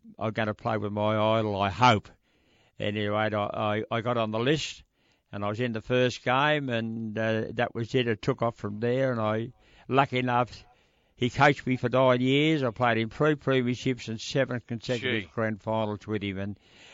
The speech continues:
Speaker 1: uh, I just pitched myself every night, you know, to think that Dick Reynolds was my idol, and, and now his grandson, uh, is a great mate with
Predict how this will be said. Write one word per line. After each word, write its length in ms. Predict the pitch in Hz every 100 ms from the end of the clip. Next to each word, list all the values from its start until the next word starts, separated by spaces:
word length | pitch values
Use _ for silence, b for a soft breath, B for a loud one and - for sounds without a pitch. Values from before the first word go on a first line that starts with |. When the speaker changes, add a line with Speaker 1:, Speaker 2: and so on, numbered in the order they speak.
| B
Speaker 1:
uh, 100 | -
I 140 | - 113
just 300 | 127 113 -
pitched 280 | 139 117 117
myself 460 | 110 123 113 110
every 260 | 117 107 110
night, 300 | 110 104 -
you 120 | 110
know, 200 | 104 104
to 120 | 101
think 240 | 101 110 -
that 160 | 101 - b b b b
Dick 200 | 120 113
Reynolds 340 | 110 113 107 98
was 140 | 95
my 460 | 101 104 104 110 117
idol, 180 | 117 107
and, 180 | 107
and 280 | 113 - 113
now 280 | 117 120 110
his 180 | 107 101
grandson, 840 | - 120 110 104 - 117 113 110 -
uh, 200 | 120 107 104 b b b -
is 420 | 107 104 101 101
a 140 | 104
great 320 | 90 123 113
mate 320 | - 113 107 -
with 160 | 107